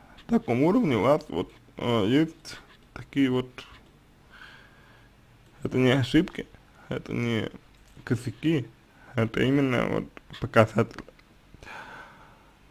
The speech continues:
Дальше, чтобы я перестал думать о том, что где-то подвох удержать себя защитной стойкой. Для этого нужно только работать над собой.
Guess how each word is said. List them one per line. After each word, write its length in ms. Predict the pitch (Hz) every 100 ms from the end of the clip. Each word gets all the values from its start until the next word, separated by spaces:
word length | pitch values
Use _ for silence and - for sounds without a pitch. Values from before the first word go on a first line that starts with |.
| -
Дальше, 1040 | 151 180 196 165 - - 160 143 127 117 117
чтобы 160 | 143
я 120 | 175
перестал 440 | 180 156 139 170 151
думать 220 | 151 139
о 80 | 123
том, 200 | 175 160
что 100 | 127
где-то 260 | 131 123
подвох 360 | 95 95 160 143
удержать 420 | 123 120 147 143
себя 200 | - 123
защитной 460 | 120 117 135 131 123
стойкой. 400 | - 120 - -
Для 140 | 190
этого 220 | 226 285
нужно 240 | 202 202 196
только 220 | 196 -
работать 300 | 196 202 -
над 200 | 160 -
собой. 460 | 143 - - -